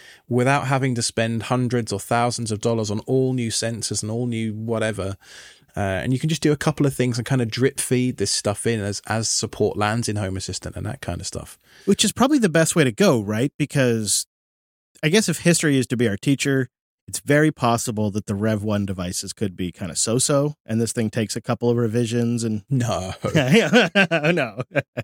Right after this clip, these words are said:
Speaker 1: The first iPhone was perfect.
Speaker 2: Yeah, right? Right, of course. And the first wireless communications protocols are always perfect, too.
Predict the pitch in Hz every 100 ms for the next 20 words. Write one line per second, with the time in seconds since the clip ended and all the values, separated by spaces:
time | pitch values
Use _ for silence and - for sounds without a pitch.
0 | - 143 - 285 - 160 240 - 107 110
1 | 123 - 269 - 92 - - - 139 113
2 | 110 123 160 - 165 143 110 123 - 175
3 | 101 - 143 143 127 131 156 131 139 147
4 | 147 - 135 117 123 117 120 120 110 113
5 | 107 101 104 104 - 113 101 104 - 117